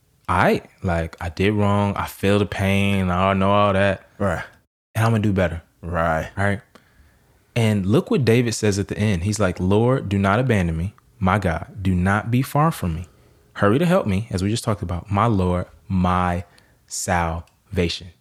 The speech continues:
Speaker 2: Mm.
Speaker 1: Did you hear that? God is his salvation.
Speaker 2: Right.
Speaker 1: Right? God is the one who saves him from his sin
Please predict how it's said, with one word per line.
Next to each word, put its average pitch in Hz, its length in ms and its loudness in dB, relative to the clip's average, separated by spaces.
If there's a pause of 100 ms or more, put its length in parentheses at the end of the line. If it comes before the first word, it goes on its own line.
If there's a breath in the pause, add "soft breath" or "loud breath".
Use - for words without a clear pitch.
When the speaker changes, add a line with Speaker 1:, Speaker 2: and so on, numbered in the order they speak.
Speaker 2:
Mm. 92 80 0
Speaker 1:
Did 90 120 -2
you 110 80 2
hear 143 100 4
that? - 160 -2 (500 soft breath)
God 131 460 2 (200)
is 170 280 2
his 104 140 -6
salvation. 85 640 -4 (100)
Speaker 2:
Right. 87 360 -2
Speaker 1:
Right? 117 240 -4
God 135 380 2
is 110 180 0
the 110 100 2
one 117 200 2
who 120 180 -2
saves 123 560 -2
him 113 120 0
from 107 220 0
his 104 120 0
sin 82 320 -4